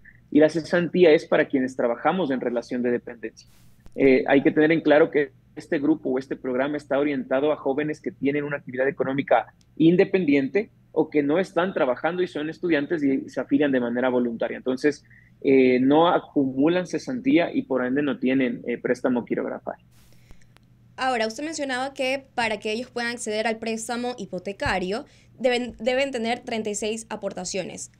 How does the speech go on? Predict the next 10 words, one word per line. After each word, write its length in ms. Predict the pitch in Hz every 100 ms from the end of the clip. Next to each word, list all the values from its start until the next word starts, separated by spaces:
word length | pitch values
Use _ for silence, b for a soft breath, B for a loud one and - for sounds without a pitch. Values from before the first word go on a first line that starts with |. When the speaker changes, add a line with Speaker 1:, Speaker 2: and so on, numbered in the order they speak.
| -
Speaker 2:
Respecto 480 | - 226 269 254 294
al 500 | 277 269 262 254 240
servicio 420 | 226 233 247 262
de 60 | 285
salud, 300 | 262 277 302
¿ellos 180 | - 240
necesitan 340 | 247 240 247 226
tener 280 | 220 226
tal 140 | 226 220
vez 200 | 226